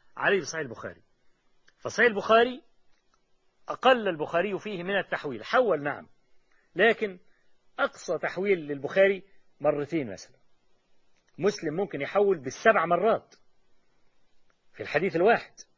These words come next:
ويسبقها لك سبكا كلها على بعضها.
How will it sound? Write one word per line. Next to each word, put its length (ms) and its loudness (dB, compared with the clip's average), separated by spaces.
ويسبقها 880 4
لك 220 2
سبكا 460 -4
كلها 240 0
على 220 2
بعضها. 400 -2